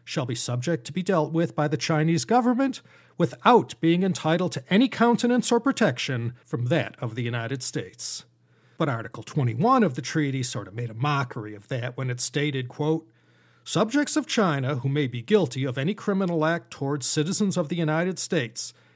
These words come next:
shall be arrested and punished by the Chinese authorities according to the laws of China, and citizens of the United States who may commit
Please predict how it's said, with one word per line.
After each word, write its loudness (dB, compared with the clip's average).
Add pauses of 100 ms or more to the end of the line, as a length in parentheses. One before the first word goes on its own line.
(140)
shall -4
be 2
arrested 2
and 2
punished 0
by 4
the -2
Chinese 0
authorities 2 (320)
according -6
to -4
the -2
laws 2
of -8
China, 0 (500)
and -4
citizens 4
of -6
the -8
United -4
States 4
who -2
may 0
commit 0